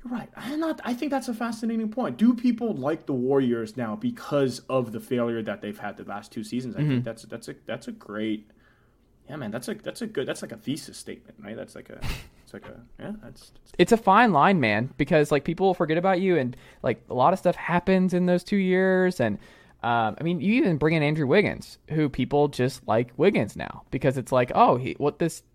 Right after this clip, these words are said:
Speaker 2: they revitalized Wiggins, and this former number one overall pick, it didn't work out in Minnesota, but he, he became this niche guy and bought into the Golden State system, and now he's gonna guard Jason Tatum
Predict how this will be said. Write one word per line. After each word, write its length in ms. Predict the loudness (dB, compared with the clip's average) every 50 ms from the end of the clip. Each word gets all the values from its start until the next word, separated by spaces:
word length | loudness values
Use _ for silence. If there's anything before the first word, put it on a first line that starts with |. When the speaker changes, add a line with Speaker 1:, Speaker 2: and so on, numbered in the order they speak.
| _ -6
Speaker 2:
they 200 | -2 -2 0 0 -2
revitalized 720 | -2 0 0 2 6 6 6 6 6 6 4 4 4 2
Wiggins, 500 | 2 2 4 4 4 2 0 -2 -4 -4
and 320 | -2 -2 -2 -2 -6 -6 -6
this 140 | -8 -8
former 220 | -6 -6 -4 -4 -2
number 140 | -2 -2 -2
one 100 | 0 0
overall 320 | 0 0 2 4 4 4
pick, 320 | 4 2 0 0 0 0 0
it 80 | -2
didn't 200 | 0 0 0 2
work 180 | 2 2 2 4
out 140 | 4 4 4
in 60 | 2
Minnesota, 580 | 0 0 -2 -2 -2 0 0 2 2 2 2 2
but 100 | 2 0
he, 220 | 0 0 0 -2 -4 -10 -20 _ _ _ _
he 100 | -6 -4
became 380 | -4 -2 -2 0 0 0 0
this 180 | 0 -2 -2 -2
niche 300 | 0 0 0 0 0 -2
guy 540 | 0 2 4 6 6 6 4 4 2 0 -2 -6 _ _ -6 -4
and 180 | -2 -2 2
bought 260 | 4 6 6 6 6
into 220 | 4 2 -2 -4 -6
the 80 | -4
Golden 220 | 0 0 0 0 0
State 180 | -2 -4 -4
system, 340 | -2 -4 -4 -4 -2 -2 -2 0
and 60 | 0
now 180 | 0 0 0
he's 220 | 0 -2 -4 -6 -6
gonna 200 | -4 -4 -4 -4
guard 520 | -4 -2 0 2 2 2 2 0 -2 -4 -2
Jason 260 | -2 -2 -2 -2 -2
Tatum 420 | 0 0 2 2 0 -2 -4 -12